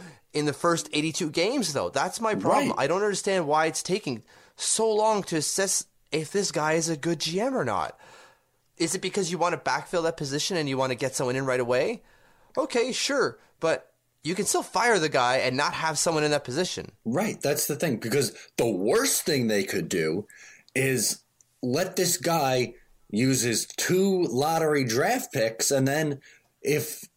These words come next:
Speaker 2: Tavares leaves, and then, like, if all this is hindering on what John Tavares does, and let's say Tavares leaves, and they say, "Oh, on July second, uh,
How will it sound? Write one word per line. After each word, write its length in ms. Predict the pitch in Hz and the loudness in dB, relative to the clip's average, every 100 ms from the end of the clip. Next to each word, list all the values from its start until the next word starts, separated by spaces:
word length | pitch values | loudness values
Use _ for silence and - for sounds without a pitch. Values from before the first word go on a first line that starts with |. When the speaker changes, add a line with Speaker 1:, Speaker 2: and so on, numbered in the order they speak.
| _ _ | _ _
Speaker 2:
Tavares 640 | 156 143 147 202 180 - | -2 0 2 2 2 2
leaves, 460 | 113 175 170 117 104 | 2 2 2 2 2
and 160 | 113 | 2
then, 340 | 113 113 113 110 | 2 2 0 -2
like, 200 | 110 104 | -2 0
if 160 | 107 - | -2 -4
all 260 | - 127 139 | -2 0 2
this 260 | 131 127 | 2 0
is 240 | 127 101 - | 0 0 -4
hindering 440 | - 127 117 113 110 | -2 0 2 2 2
on 220 | 107 101 92 | 2 2 0
what 240 | 101 110 | 0 0
John 220 | 117 110 110 | 0 -2 0
Tavares 340 | 104 98 82 | 0 0 0
does, 260 | 95 - - | -2 -2 -2
and 80 | |
let's 140 | 85 95 | -2 -2
say 100 | 101 | -2
Tavares 400 | - 95 85 92 | 0 -2 -2 -2
leaves, 280 | 113 101 104 | 0 0 0
and 120 | 95 | 0
they 120 | 95 | 0
say, 160 | 87 95 | 0 0
"Oh, 200 | 95 87 | 0 0
on 120 | 82 | 0
July 220 | 85 87 | -2 -2
second, 380 | 82 92 - - | 0 -2 -6 -8
uh, 340 | 80 85 82 | -6 -4 -4